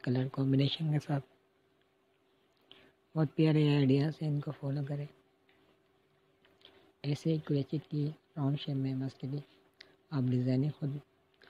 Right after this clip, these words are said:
बना भी सकते हैं, किसी से बनवा भी सकते हैं। अगर आपको क्रोचेट का काम आता है तो आप कोई भी डिज़ाइनिंग देख के, कोई भी आइडिया देख के ऐसे क्रोचेट के डिज़ाइनिंग खुद बना भी सकते हैं।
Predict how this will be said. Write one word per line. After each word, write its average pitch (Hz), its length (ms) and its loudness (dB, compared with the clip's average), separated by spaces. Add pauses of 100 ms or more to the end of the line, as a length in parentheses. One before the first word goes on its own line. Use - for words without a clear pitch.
(280)
बना 131 280 4
भी 135 140 2
सकते 135 300 -4
हैं, 139 180 0
किसी - 200 -10
से 151 120 0
बनवा 131 280 2
भी 127 120 2
सकते 123 300 -8
हैं। 160 80 -14 (1120)
अगर 156 200 4
आपको 160 280 2
क्रोचेट 147 380 2
का 151 160 0
काम 139 320 0
आता 135 260 0
है 151 160 -2 (1700)
तो 160 80 -2
आप 147 140 0
कोई 151 200 6
भी 143 120 6
डिज़ाइनिंग 131 480 6
देख 135 180 6
के, 135 180 0
कोई 139 220 8
भी 135 160 10
आइडिया 131 380 8
देख 127 300 2
के 143 100 -6
ऐसे 135 240 0
क्रोचेट 131 400 2
के 135 140 0
डिज़ाइनिंग 127 460 6
खुद 123 200 -2
बना 127 260 0
भी 131 100 -2
सकते 131 320 -8
हैं। 156 80 -20